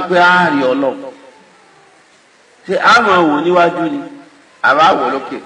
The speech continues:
a bá máa wò ńlẹ̀lẹ̀. Ní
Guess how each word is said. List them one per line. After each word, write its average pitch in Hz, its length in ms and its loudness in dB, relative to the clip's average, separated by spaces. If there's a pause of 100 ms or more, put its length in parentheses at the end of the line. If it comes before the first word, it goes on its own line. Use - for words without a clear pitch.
a 110 80 -4
bá 143 120 2
máa 139 160 -2
wò 110 140 -4
ńlẹ̀lẹ̀. 101 420 -4 (2500)
Ní - 60 2